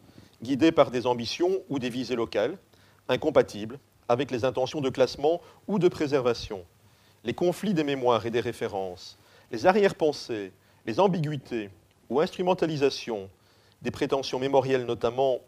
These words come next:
ou les enjeux politiques sont des réalités qu'on peut draper d'un regret naïf, mais avec lesquelles il faut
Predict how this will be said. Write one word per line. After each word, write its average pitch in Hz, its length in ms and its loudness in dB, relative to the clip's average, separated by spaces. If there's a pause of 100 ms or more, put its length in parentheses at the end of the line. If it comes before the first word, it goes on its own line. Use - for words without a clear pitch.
ou 220 120 0
les 170 160 2
enjeux 139 240 -2
politiques 110 560 -10 (340)
sont 190 200 0
des 170 120 4
réalités 113 600 -2 (460)
qu'on 131 160 -6
peut 127 240 0
draper 120 400 0
d'un 113 80 -2
regret 104 320 -4
naïf, 101 500 -10 (380)
mais 113 260 -2
avec 117 300 -2
lesquelles 110 400 -8 (300)
il 107 120 -6
faut 104 280 -10